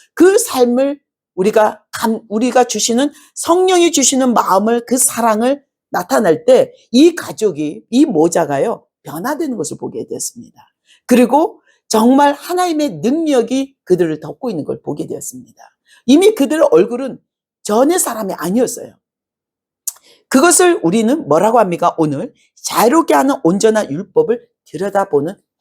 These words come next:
행위를 하는 것입니다. 여러분, 실제 하나님의 말씀은 생명의, 성령의 법이 여러분에게 이미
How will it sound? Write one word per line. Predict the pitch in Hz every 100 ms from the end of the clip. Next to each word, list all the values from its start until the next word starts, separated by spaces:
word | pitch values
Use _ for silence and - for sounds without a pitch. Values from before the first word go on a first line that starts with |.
| -
행위를 | 285 349 185 143 -
하는 | - 190
것입니다. | 196 135 135 123 - - _ - - -
여러분, | 175 285 330
실제 | 320 - 330 - 285
하나님의 | 285 320 294 269 240
말씀은 | 151 160 - 156 208 - _ _ -
생명의, | - 370 381 370 349 320 330 320 320 _ _ _
성령의 | - - 392 392 330 302 294
법이 | - 415 415 - - _ _ _ -
여러분에게 | 160 175 160 151 143 -
이미 | 147 143